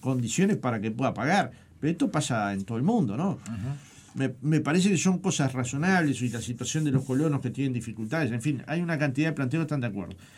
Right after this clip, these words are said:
Speaker 1: Y por otro lado, dicen, "No me utilicen esto para que en la próxima ronda del Consejo Salarial me digan, 'No podemos aumentar nada'".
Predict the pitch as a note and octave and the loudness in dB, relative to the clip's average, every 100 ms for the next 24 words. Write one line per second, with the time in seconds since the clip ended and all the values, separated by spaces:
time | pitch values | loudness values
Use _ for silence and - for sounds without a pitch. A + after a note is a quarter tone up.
0 | - - C#3+ B2 D3+ E3 D#3 G3+ G3+ B3 | -20 -4 -2 2 4 4 4 6 6 6
1 | G3 F3 B2+ A2+ D#3 F#3+ G#3+ E3 D#3+ E3+ | 4 2 -2 -2 2 4 4 2 2 2
2 | E3 E3+ G3 G3+ C#4 D4+ - - - - | 4 4 2 2 0 -2 -10 -20 -20 -20
3 | - _ - C3+ C3 B2+ B2+ B2 D#3+ E3 | -20 _ 0 2 4 2 2 2 0 2
4 | D3+ C#3+ E3 D#3 D#3 C#3 D3 C#3+ D3+ D3+ | 2 2 0 2 2 2 2 2 2 2
5 | D3 D#3 A#3+ A#3 D#3+ C#3+ C#3 B2+ C#3+ D3 | 2 4 4 4 2 4 2 2 2 2
6 | B2 A#2 A#2 A2+ G3+ A#3+ B2 | 0 0 -2 2 2 4 2